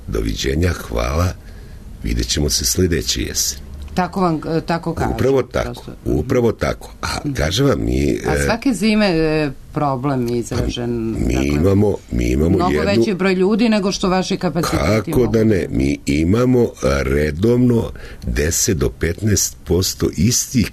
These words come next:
Speaker 1: korisnika iz prethodne godine kad
Speaker 2: Mhm.
Speaker 1: dođe novembar, decembar, sad zavisi opet od, od klimatskih, klimatske situacije.
Speaker 2: Mhm.
Speaker 1: E, tako da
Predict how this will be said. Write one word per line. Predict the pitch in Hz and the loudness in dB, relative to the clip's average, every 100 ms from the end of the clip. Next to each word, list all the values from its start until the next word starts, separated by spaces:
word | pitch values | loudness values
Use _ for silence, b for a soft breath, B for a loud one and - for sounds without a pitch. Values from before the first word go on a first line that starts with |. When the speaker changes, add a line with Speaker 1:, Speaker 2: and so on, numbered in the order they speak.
| - | -2
Speaker 1:
korisnika | 80 78 90 - - - - 90 73 B B B - | 0 2 2 0 0 -2 0 -2 -4 B B B -4
iz | - | -4
prethodne | - 73 78 - 139 113 | -2 -2 -2 0 2 2
godine | 78 95 92 85 76 | 2 2 2 2 0
kad | 64 67 | -2 -2
Speaker 2:
Mhm. | 65 | 2
Speaker 1:
dođe | 80 69 73 - - - - | 2 2 -2 -2 -6 -20 -4
novembar, | 58 60 67 71 69 | -2 0 0 0 0
decembar, | 57 60 - 71 64 | -2 -4 -2 0 0
sad | - 60 | 0 -2
zavisi | 52 64 65 - 76 | -2 0 0 0 -2
opet | - 78 | -2 -2
od, | 76 60 B B B B - | -2 -2 B B B B -4
od | 71 65 | -4 -4
klimatskih, | 73 76 69 - 71 62 - 50 53 | -2 -2 0 -2 -2 -2 -6 -8 -2
klimatske | 78 76 - - | 0 0 -2 -2
situacije. | - - 62 52 - - - - B B B | -2 -2 0 0 -2 -6 -6 -12 B B B
Speaker 2:
Mhm. | 131 120 | -8 -6
Speaker 1:
E, | 143 - | -6 -6
tako | - 98 120 | -4 -2 0
da | 104 | 0